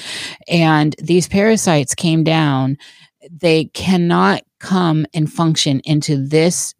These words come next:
particular dimension, this realm of reality we are in. They too, like our immortal souls that are housing our vessels, because this is not our home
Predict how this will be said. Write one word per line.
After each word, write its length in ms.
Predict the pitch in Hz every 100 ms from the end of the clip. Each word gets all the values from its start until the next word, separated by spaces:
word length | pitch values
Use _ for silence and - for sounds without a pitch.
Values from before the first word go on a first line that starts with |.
| -
particular 800 | 170 - 165 - 147 139 135 - 151
dimension, 840 | 147 147 147 143 147 139 110 123 143
this 460 | 156 160 - - _ - _ _
realm 680 | 196 156 156 147 127 98 117 -
of 160 | 147 139
reality 540 | 147 143 143 139 143
we 200 | 143 143
are 120 | 135
in. 340 | - 143 127 - 143
They 340 | 139 160 170
too, 540 | - 220 220 147 151 165
like 300 | 147 139 -
our 300 | 135 139 -
immortal 440 | 151 147 151 165 175
souls 540 | - 170 143 147 -
that 140 | 139
are 120 | 139 147
housing 500 | 151 139 139 151 147 -
our 260 | 127 131 143
vessels, 760 | 143 147 - 127 151 180 - - _ _ _ _
because 420 | 147 147 151 135 -
this 220 | 175 196
is 160 | 175
not 220 | 165 147 -
our 120 | 147
home 420 | 143 165 147 143